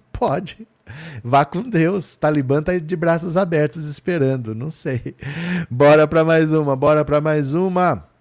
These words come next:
Estratégia da P F é deixar Bolsonaro sangrar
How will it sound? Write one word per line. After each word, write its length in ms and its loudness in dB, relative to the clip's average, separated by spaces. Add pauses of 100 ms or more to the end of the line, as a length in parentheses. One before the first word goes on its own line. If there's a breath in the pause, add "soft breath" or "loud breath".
(680)
Estratégia 760 0
da 140 0
P 140 -4
F 440 -2 (220 loud breath)
é 140 -2
deixar 440 0
Bolsonaro 640 -4
sangrar 960 -2